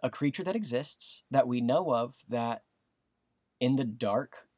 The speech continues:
when you're freaked out and you know that your animals are dying, you, you know, your imagination fills in the blanks of the shadows, you know? And whatever it is, or maybe there is this, uh,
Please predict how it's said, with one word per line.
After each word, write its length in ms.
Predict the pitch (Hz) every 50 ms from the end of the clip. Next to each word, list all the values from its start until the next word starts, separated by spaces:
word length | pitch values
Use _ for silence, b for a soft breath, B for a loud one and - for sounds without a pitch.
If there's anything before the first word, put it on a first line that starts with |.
| _ _ _
when 340 | - 113 117 113 113 110 107
you're 160 | 107 101 92
freaked 640 | - - - - - 110 107 110 123 143 - - -
out 280 | - 98 101 113 135 -
and 160 | 110 110 110
you 80 | 110 107
know 220 | 104 98 98 107
that 180 | 110 127 127 113
your 160 | 113 117 - -
animals 520 | 98 92 95 107 113 123 127 127 127 117 131
are 120 | 117 113
dying, 720 | 107 - - 78 80 85 90 98 101 110 123 143 - - - _ - -
you, 420 | 107 104 104 107 113 117 120 117 - -
you 160 | 131 117 117
know, 140 | 110 101 104
your 220 | 113 117 113 107
imagination 760 | 98 95 98 101 107 107 - 110 104 101 104 107 - - 107 98
fills 380 | - - - 107 107 110 107
in 120 | 110 104 98
the 60 | 95
blanks 680 | 85 - 90 98 107 107 104 - - - - - - - _ -
of 180 | 98 92 - -
the 80 | - 82
shadows, 720 | - - - 85 90 95 90 85 82 - - - - -
you 100 | - 95
know? 300 | 92 90 85 85 101 113 B B B B B B B B B B -
And 300 | 117 117 117 113 110 107
whatever 420 | 113 120 120 123 135 143 147 156 156
it 100 | 156 175
is, 160 | 185 165 135
or 60 | 131
maybe 240 | 127 135 143 143 151
there 220 | 131 139 143 135 - -
is 580 | 104 113 123 117 107 90 - - - - - - _ _ _ _ _ -
this, 360 | 104 123 117 107 - - -
uh, 380 | 113 101 101 98 92 90 92 110